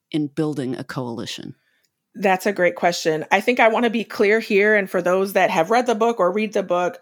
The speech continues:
Speaker 2: I'm really thinking about a very particular type of coalition. And here it's sort of an elite coalition. And we can think about a more ground up grassroots coalition where the people have come together. Maybe they've even selected the candidate to run, those types of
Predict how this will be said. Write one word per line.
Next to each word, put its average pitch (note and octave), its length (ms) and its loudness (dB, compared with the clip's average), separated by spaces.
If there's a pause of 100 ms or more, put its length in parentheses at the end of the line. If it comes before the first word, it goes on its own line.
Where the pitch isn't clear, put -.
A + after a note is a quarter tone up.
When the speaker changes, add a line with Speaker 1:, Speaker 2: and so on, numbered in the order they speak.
Speaker 2:
I'm A#3+ 180 0
really B3 240 0
thinking G#3+ 340 -4
about F3+ 220 0
a F3+ 60 0
very E3+ 300 0
particular F3 520 -6
type E3 280 -4
of D#3+ 120 -6
coalition. D#3 600 -2
And D#3 100 -6
here F3 240 -2
it's - 160 -4
sort E3+ 140 0
of E3 80 -4
an D#3+ 100 0
elite D#3+ 440 -6
coalition. C#3+ 680 -4 (340)
And G#3+ 140 2
we C#4 80 0
can C4+ 160 0
think B3 240 -4
about G3+ 380 0
a F3+ 180 -2
more F#3+ 260 0
ground F3+ 580 -2
up F3+ 300 2 (200)
grassroots F3 600 0
coalition D#3+ 800 0 (380)
where F#3 160 2
the F#3 80 0
people A3 340 -4
have F#3 240 0
come F#3 240 -4
together. E3+ 520 0
Maybe G#3 260 0
they've G3 160 2
even F#3+ 260 -6
selected E3+ 500 -2
the E3+ 100 -4
candidate E3 480 -2
to E3 120 -6
run, D#3+ 360 -2
those D#3+ 200 -2
types - 300 -4
of A2 100 -6